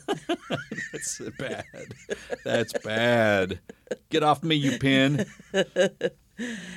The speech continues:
Speaker 2: Episode seventy-five, I'm Sean.
Speaker 1: Seventy-five, I'm Bill.
Speaker 2: And we are coming to you from the Rural Oklahoma Museum of Poetry.
Speaker 1: One and only.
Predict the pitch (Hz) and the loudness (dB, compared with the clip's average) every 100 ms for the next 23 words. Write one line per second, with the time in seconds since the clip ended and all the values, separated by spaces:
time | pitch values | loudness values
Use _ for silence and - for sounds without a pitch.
0 | 160 240 294 302 262 247 262 240 240 233 | -2 -2 0 4 4 4 2 2 -2 0
1 | 208 185 165 160 160 156 143 151 170 107 | 2 2 2 -2 0 0 0 -2 -4 -4
2 | 101 95 98 98 90 113 _ 151 160 160 | -6 -6 -4 -2 -2 -2 _ -8 -6 -4
3 | 160 170 165 196 175 170 175 170 185 175 | -2 -2 -2 -4 -4 -6 -4 -4 -4 -4
4 | 185 233 254 240 226 160 165 156 147 143 | 2 6 6 4 0 -2 -4 -4 -4 -6
5 | 143 143 147 143 143 160 185 254 269 202 | -6 -6 -8 -8 -6 -4 -2 -2 -2 -2
6 | - - 92 98 120 | -2 -2 -2 -2 -4